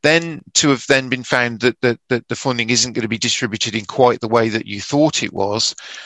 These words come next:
um, y-, you can understand some of those teams feeling somewhat aggrieved, you know, and the, the s-, smaller clubs aren't necessarily making a, a big show of revelling in their good fortune, but when you see,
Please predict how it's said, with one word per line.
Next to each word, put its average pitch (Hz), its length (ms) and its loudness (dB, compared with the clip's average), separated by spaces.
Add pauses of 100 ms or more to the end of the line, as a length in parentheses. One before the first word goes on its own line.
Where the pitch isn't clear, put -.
(160)
um, 143 560 0 (140)
y-, 143 80 -14
you 143 400 -4
can 131 300 -4 (120)
understand 131 680 0
some 123 220 2
of 127 100 0
those 127 300 2
teams 127 380 -6
feeling 131 340 -4
somewhat 135 360 -4
aggrieved, 139 460 -6
you 123 100 -10
know, 110 120 -4
and 113 140 -6
the, 107 140 -10
the 123 240 -2
s-, - 160 -2 (140)
smaller 131 340 0
clubs 113 220 -4
aren't 120 240 -2
necessarily 110 680 -4 (300)
making 120 380 -2
a, 107 140 -2
a 123 120 0
big 113 300 -2
show 143 260 2
of 117 100 0
revelling 107 300 0
in 107 80 -12
their 107 140 2
good 110 200 -2
fortune, 110 480 -6
but 110 140 -2
when 117 160 -4
you 113 120 -4
see, 113 360 2